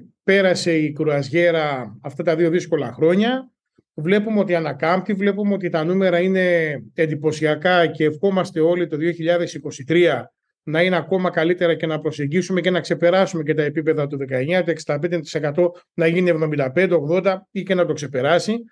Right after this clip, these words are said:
Βλέπουμε ότι η Κλία δουλεύει προς την κατεύθυνση του μηδενικού άνθρακα. Επίσης, παρατηρούμε ότι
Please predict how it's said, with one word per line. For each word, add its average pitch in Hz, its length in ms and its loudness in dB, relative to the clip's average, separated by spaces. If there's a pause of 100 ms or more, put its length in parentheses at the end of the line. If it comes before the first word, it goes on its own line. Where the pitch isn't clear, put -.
(380)
Βλέπουμε 202 400 0
ότι 202 160 2
η 175 100 0
Κλία 196 580 2
δουλεύει 180 440 0
προς 180 160 -4
την 165 100 -8
κατεύθυνση 156 520 -2
του 151 120 -4
μηδενικού 147 640 0
άνθρακα. 160 680 -2 (800)
Επίσης, 220 640 2
παρατηρούμε 190 640 2
ότι 175 840 0